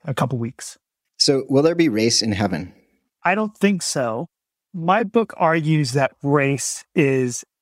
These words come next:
Speaker 1: a mode of ideological justification used to facilitate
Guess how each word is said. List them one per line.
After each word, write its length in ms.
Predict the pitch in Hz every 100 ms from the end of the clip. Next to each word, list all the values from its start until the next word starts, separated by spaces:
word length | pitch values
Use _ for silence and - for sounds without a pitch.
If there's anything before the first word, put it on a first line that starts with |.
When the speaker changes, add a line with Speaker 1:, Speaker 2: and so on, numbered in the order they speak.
| _ _ -
Speaker 1:
a 80 | 151
mode 360 | 135 151 151
of 120 | 147 -
ideological 720 | 156 151 127 127 123 131 -
justification 1200 | 120 135 120 - - - 120 127 117 - 127 120 120
used 320 | 127 120 -
to 40 | -
facilitate 880 | - - 143 117 117 - 117 123